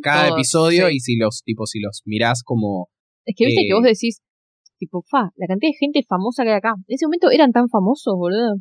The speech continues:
Speaker 3: Porque vos lo ves ahora y decís, "No puedo creer la cantidad de gente que, que conocida que, tipo, metieron en el medio", pero que yo, Jimena Cardi no era
Speaker 2: No.
Speaker 3: muy conocida en ese momento.
Speaker 1: No,
Speaker 3: Ahora es
Speaker 1: obvio.
Speaker 3: Jimena Cardi.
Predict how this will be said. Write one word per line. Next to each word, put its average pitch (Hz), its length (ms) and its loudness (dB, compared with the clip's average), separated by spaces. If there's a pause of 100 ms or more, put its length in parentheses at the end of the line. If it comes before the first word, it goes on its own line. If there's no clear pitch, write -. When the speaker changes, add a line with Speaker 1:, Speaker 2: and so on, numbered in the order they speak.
(140)
Speaker 3:
Porque 196 220 -2
vos 370 120 8
lo 427 60 10
ves 349 140 6
ahora 370 160 8
y - 60 8
decís, 269 260 2
"No 240 100 4
puedo 277 200 2
creer 202 300 4
la 240 80 4
cantidad 202 220 2
de 220 80 0
gente 220 180 0
que, 165 160 -6 (140)
que 151 180 -8 (100)
conocida 208 680 -2
que, 165 100 -4
tipo, 143 340 -10 (180)
metieron 175 340 2
en 151 60 -2
el 156 60 -4
medio", 214 260 6
pero 175 140 2
que 190 100 -6
yo, 180 100 -8
Jimena 214 220 -2
Cardi 247 260 0
no 175 80 -2
era 170 320 0
Speaker 2:
No. 165 320 -2
Speaker 3:
muy 196 140 4
conocida 185 300 2
en 180 40 2
ese 180 60 4
momento. 180 200 2
Speaker 1:
No, 170 60 4
Speaker 3:
Ahora 214 160 6
es 208 60 6
Speaker 1:
obvio. 117 80 4
Speaker 3:
Jimena 170 240 0
Cardi. 170 360 -2